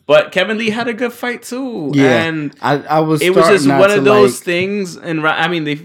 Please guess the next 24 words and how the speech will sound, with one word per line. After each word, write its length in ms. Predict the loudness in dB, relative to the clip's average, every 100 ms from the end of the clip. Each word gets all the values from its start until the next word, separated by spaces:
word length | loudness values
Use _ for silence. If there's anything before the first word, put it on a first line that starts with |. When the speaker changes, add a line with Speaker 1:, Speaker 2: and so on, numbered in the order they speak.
| -14
Speaker 1:
won 320 | -4 -2 0
in 160 | -2 0
round 320 | 2 0 -2
three, 280 | -4 -2 0
um, 500 | 0 -2 -4 -8 -16
four 380 | _ _ -2 0
minutes 220 | -2 -4
and 120 | -8
two 140 | -12 -6
seconds. 420 | -4 -4 -6 -8
But, 200 | -4 -2
like, 280 | -2 -4 -8 _ _ _ _ _
it 60 | -6
was 80 | -6
just 140 | -4
one 100 | -4
of 100 | -4
those 60 | -4
things 220 | -6 -4
where 380 | -2 0 0 -4 _ _ _ _ -8
you 100 | -4
just 200 | -4 -2
got 180 | -2 -2
caught. 480 | -2 0 0 -4